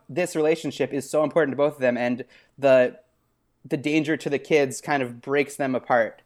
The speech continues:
And it's, it, and the, the great thing about this film is if it was just about the two of them, we wouldn't care that much, but it's because it affects the kids. It's because we, we are in the position of the collateral damage that this movie,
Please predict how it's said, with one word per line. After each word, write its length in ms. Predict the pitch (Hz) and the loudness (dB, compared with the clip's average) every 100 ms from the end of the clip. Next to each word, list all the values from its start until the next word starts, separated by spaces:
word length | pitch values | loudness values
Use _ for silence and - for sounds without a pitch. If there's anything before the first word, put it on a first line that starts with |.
| _ _ _ - | _ _ _ -6
And 340 | 135 131 127 | -2 -2 -2
it's, 200 | 151 147 - | -6 -8 -2
it, 220 | 156 135 156 | 0 0 0
and 160 | 151 | 0
the, 60 | 139 | -2
the 160 | 135 | -4
great 260 | 135 175 190 | 0 0 0
thing 100 | 165 | 0
about 100 | 147 | -2
this 80 | 135 | -2
film 180 | 156 135 | -4 -4
is 80 | 139 | -6
if 100 | 139 | -8
it 160 | 156 | -4
was 140 | 160 139 | -4 -2
just 200 | 185 - | -2 0
about 160 | 165 | 0
the 60 | 139 | 0
two 160 | - 156 | -2 2
of 60 | |
them, 140 | 156 139 | 4 4
we 80 | |
wouldn't 280 | 127 143 127 | 2 0 0
care 160 | 143 151 | 0 2
that 160 | 160 | 2
much, 200 | 170 165 | 2 -2
but 100 | 160 | -4
it's 80 | 135 | -6
because 360 | 135 - 160 165 | -8 0 0 2
it 60 | |
affects 400 | 143 - 151 - | -2 2 0 0
the 100 | 139 | -10
kids. 340 | - 143 107 120 | -6 -4 -4 -4
It's 120 | 117 | -10
because 340 | 143 175 156 | -8 -6 -6
we, 220 | 139 151 135 | -6 -6 -4
we 240 | 151 175 | -2 0
are 180 | 147 147 | 2 0
in 100 | 143 | -2
the 40 | |
position 420 | 139 139 143 147 131 | -6 -6 -4 -4 -2
of 240 | 135 139 | -2 -2
the 60 | 139 | -2
collateral 460 | - 135 127 127 120 | 0 2 4 2 0
damage 400 | 127 123 117 117 | 0 -2 -4 -6
that 140 | 113 | -8
this 160 | 120 143 | -8 -6
movie, 380 | 135 127 120 | -4 -4 -6